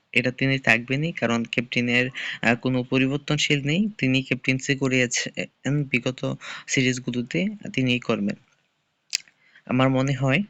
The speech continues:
তানজিব তামিম এবং পারভেজ হোসেন ইমন ওপেনিং ব্যাটসম্যান হিসেবে থাকবেন, কারণ তাদের যে একটা কম্বিনেশন, ওইটা খুবই গুরুত্বপূর্ণ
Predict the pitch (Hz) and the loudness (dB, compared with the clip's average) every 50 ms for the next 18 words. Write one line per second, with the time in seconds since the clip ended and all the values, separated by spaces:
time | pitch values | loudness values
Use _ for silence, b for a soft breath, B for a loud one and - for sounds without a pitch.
0 | _ _ _ _ _ _ _ _ _ - B B B B B B B B B B | _ _ _ _ _ _ _ _ _ -12 B B B B B B B B B B
1 | B B _ _ _ _ _ _ _ _ _ _ _ _ _ _ _ _ _ _ | B B _ _ _ _ _ _ _ _ _ _ _ _ _ _ _ _ _ _
2 | _ _ - 143 139 143 139 156 165 - - 147 135 135 143 143 135 135 143 139 | _ _ 2 4 4 4 2 0 -2 0 0 0 0 2 0 -2 -2 -2 -4 0
3 | - 135 127 123 120 131 127 - 139 131 - 143 143 139 131 131 123 127 127 123 | 2 2 4 4 2 -2 -2 -2 -4 -2 -2 -2 0 0 0 0 0 -2 -2 -2
4 | 131 151 220 - - - - - 139 135 139 131 123 131 139 123 120 117 - - | -2 -2 -4 -6 -10 -10 -4 -4 0 2 2 2 2 2 2 0 0 0 0 -2
5 | 117 120 - - - 127 120 - 120 110 - _ - 104 - - _ _ _ _ | -4 -2 -2 -4 -4 -6 -6 -6 -8 -10 -8 _ -10 -10 -10 -12 _ _ _ _
6 | _ _ _ _ _ _ _ _ _ _ _ - - 120 120 117 131 135 131 131 | _ _ _ _ _ _ _ _ _ _ _ -8 -2 -2 0 0 0 -2 -2 -2
7 | - - 123 123 120 127 - 127 131 139 127 123 - - - 127 123 127 127 147 | 0 2 2 2 2 0 -2 -2 -2 -2 -2 -2 -4 -2 0 0 0 2 0 -2
8 | 147 147 147 - - 165 175 175 139 117 - - 120 - - 120 - 117 113 - | -2 0 0 0 0 0 0 0 -2 -2 -2 -2 -4 -2 -4 -2 -2 -2 -2 -2
9 | 120 120 117 - - 143 139 143 147 151 156 | -2 -2 -4 -4 -6 -4 -2 -2 0 0 2